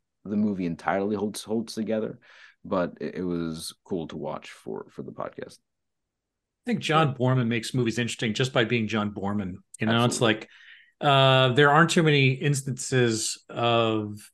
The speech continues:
Speaker 2: you know, a, a John Boorman movie just having the bottom fall out on it because he just, there's this real strength of him as a director being able to get confident performances from actors and a real sense of place. Um, I mean, even watching something like Zardoz, you know, he, he kind of invents a,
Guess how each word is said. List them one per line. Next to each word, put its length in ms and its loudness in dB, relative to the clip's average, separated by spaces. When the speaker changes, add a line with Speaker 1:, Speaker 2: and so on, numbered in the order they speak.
Speaker 2:
you 120 2
know, 160 6
a, 180 2
a 80 0
John 280 4
Boorman 260 2
movie 220 0
just 200 -4
having 180 0
the 60 -8
bottom 360 0
fall 300 -2
out 180 0
on 180 -2
it 100 -10
because 340 0
he 120 0
just, 300 0
there's 260 0
this 220 -4
real 440 2
strength 480 6
of 120 6
him 160 6
as 100 2
a 60 4
director 640 2
being 260 0
able 220 -4
to 120 -8
get 240 -4
confident 440 0
performances 640 0
from 200 -4
actors 440 0
and 80 -2
a 40 0
real 140 8
sense 380 0
of 200 -10
place. 640 -4
Um, 420 -2
I 60 2
mean, 140 4
even 180 4
watching 280 4
something 320 2
like 140 0
Zardoz, 1040 0
you 120 0
know, 140 4
he, 320 2
he 260 -2
kind 200 4
of 60 6
invents 360 4
a, 80 0